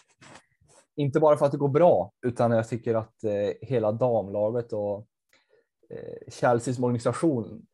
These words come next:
får en extra dimension på något sätt med att vi inkluderar damerna så mycket som vi gör. Och, och sen så, det är ju framtida damspelare som växer upp runt om i England och i Sverige.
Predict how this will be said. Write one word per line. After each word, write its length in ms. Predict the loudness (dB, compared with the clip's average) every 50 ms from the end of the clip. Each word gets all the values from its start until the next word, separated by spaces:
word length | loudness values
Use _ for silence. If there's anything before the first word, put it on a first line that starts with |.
| -20 -10
får 200 | -4 -2 0 0
en 60 | 0
extra 360 | -2 -6 -8 -6 -2 0 0
dimension 540 | 2 2 0 0 -2 -2 -2 -2 -2 -2 -2
på 80 | -2
något 200 | -2 -4 -4 -4
sätt 260 | -4 -4 -4 -4 -4 -4
med 100 | -4 -4
att 120 | -4 -4
vi 40 | -6
inkluderar 460 | -6 -4 -4 -4 -4 -2 -2 0 0
damerna 400 | 2 2 0 0 0 -2 -4 -4
så 140 | -4 -4 -8
mycket 220 | -8 -8 -8 -10
som 160 | -8 -6 -6
vi 140 | -4 -4 -4
gör. 200 | -4 -4 -6 -6
Och, 200 | -8 -8 -10 -12 _ _ _ _ _ _ _ _
och 140 | -6 -4 -2
sen 280 | 0 0 0 0 0
så, 380 | 0 2 4 4 4 2 0 -4 _ _ _ _ _ _ _ _ _ _ _ _ _ _ _ _ _ _ -2
det 120 | 0 2
är 40 | 4
ju 460 | 4 4 4 2 0 -2 -4 -6 -12 -18 _ -20 -14
framtida 880 | -4 0 2 2 2 2 0 -2 -4 -4 -2 2 2 2 2 2 -2 -10
damspelare 800 | -8 -4 -2 -2 -2 -4 -6 -10 -6 -6 -4 -2 0 -2 -2 -2
som 140 | -4 -8 -8
växer 280 | -10 -10 -8 -8 -6 -6
upp 160 | -6 -4 -4
runt 240 | -4 -4 -4 -2 -2
om 140 | -2 0 0
i 60 | 0
England 400 | 0 0 -2 -2 -2 -2 0 0
och 80 | -2
i 40 | -2
Sverige. 540 | -4 -2 -2 0 0 0 2 2 0 0 -2